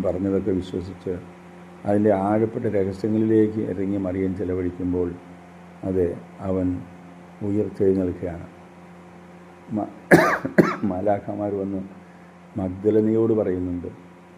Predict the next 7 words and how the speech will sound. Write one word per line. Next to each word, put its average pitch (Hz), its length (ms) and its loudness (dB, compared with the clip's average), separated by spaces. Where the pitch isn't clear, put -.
"എന്തിനാണ് 101 540 0
നിങ്ങൾ 98 200 -2
ജീവിച്ചിരിക്കുന്നവനെ 104 880 -4
മരിച്ചവരുടെ 95 520 -2
ഇടയിൽ 95 180 2
അന്വേഷിക്കുക?" 90 600 -4
പത്രോസിനോട് 107 800 0